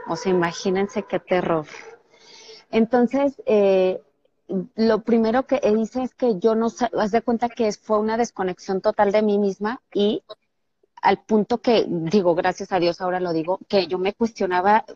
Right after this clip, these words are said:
como que no me reconocía, o sea, ese punto de que, "Ay, yo no era así en lo absoluto, ¿qué me está pasando?". Entonces, eh, sí, yo tuve como un tratamiento, pero siempre yo tuve muy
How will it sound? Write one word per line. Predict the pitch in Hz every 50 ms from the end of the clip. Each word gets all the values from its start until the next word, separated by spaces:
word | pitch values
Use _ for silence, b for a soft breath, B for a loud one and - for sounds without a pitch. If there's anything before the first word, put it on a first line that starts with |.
| - _ _
como | _ - 180 175 170 -
que | - 190
no | 180 175 185 185
me | 190 214
reconocía, | 240 262 302 - _ - 190 180 170 156 - - - 196 202 196 170 156 151
o | 160 160
sea, | - 180 180
ese | 185 - 233 220
punto | - - 185 196 202 190 - 202
de | 185 185 -
que, | - - 190 - -
"Ay, | - - _ - - 240 214
yo | 165 - 185 185
no | 208 214 226
era | 233 254
así | 254 - _ - - 226
en | 220 233 233
lo | 247
absoluto, | 247 - _ - 208 190 180 165 180 _ - 247 226
¿qué | - 220
me | 214 220
está | 214 - 226
pasando?". | - - 226 - 226 233 240 233 - _ b b b b b b b b b b b b b b
Entonces, | - 269 285 285 - 330 320 285 247 - 247 226 240 240 - -
eh, | 208 208 202 190 185 180 175 175 165 160 147 - _ _ B B B B B _ _ _ _ _
sí, | - - - 226 214
yo | 233 226
tuve | - - 254 226 254 254 240 - - 170 -
como | 214 196 190 185
un | 190 196 202 190
tratamiento, | - 226 226 - - 208 190 190 190 190 190 190 185 - - 208 214 262 - _ _ -
pero | 277 269 262 247 214 214 214 220
siempre | - - 240 226 214 - 254 262
yo | 226 - 254 247
tuve | - 262 247 254 247
muy | 240 233 240 240 226